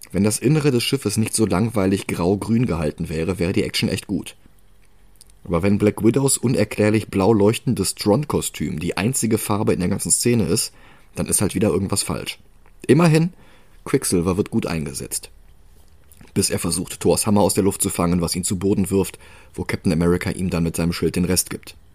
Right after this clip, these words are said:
Allerdings erholt sich Pietro schnell und geht dann auch gleich wieder zum Gegenangriff über. Scarlet Witch bezirzt Thor für eine weitere Vision von Ereignissen in kommenden Filmen.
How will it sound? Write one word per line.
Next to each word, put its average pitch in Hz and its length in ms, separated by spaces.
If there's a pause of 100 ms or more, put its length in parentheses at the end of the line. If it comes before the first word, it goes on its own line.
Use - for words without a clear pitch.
(520)
Allerdings 87 320
erholt 113 300
sich 117 140
Pietro 113 320
schnell 110 340 (400)
und 101 140
geht 98 160
dann 90 100
auch 87 80
gleich 82 220
wieder 90 120
zum 98 140
Gegenangriff 85 520
über. - 260 (1300)
Scarlet 107 540
Witch - 220
bezirzt - 580
Thor 123 300
für - 180
eine 95 200
weitere 90 360
Vision 92 360
von 90 160
Ereignissen 82 500
in 87 100
kommenden 85 360
Filmen. 131 420